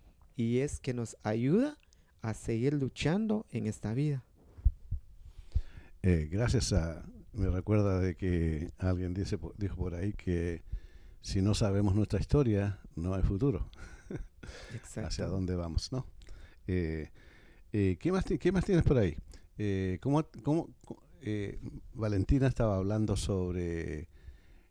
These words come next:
Speaker 2: eh, el pueblo de Ítaca y much-, y da las gracias por, eh, el, el recibimiento, ¿no? La bienvenida. Eh, ¿cómo ha sido para ustedes?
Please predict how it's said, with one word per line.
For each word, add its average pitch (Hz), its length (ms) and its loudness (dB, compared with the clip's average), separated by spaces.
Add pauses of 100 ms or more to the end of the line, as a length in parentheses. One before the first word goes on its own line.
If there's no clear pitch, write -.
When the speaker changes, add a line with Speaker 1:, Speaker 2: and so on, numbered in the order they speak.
(140)
Speaker 2:
eh, 78 400 -6 (460)
el 78 240 -6
pueblo 90 320 0
de 87 120 -2
Ítaca 92 720 0
y 82 80 -2
much-, 82 320 -4
y 78 340 -8
da 80 160 -6
las 82 140 -6
gracias 92 480 0
por, 82 260 -4 (920)
eh, 76 340 -6 (380)
el, - 80 -8
el 87 120 -2
recibimiento, 104 840 0
¿no? 107 260 -4 (180)
La 80 120 -4
bienvenida. 90 680 -2 (540)
Eh, 82 500 -6 (640)
¿cómo 147 220 0
ha - 40 -2
sido 82 500 0 (140)
para 92 160 -2
ustedes? - 560 0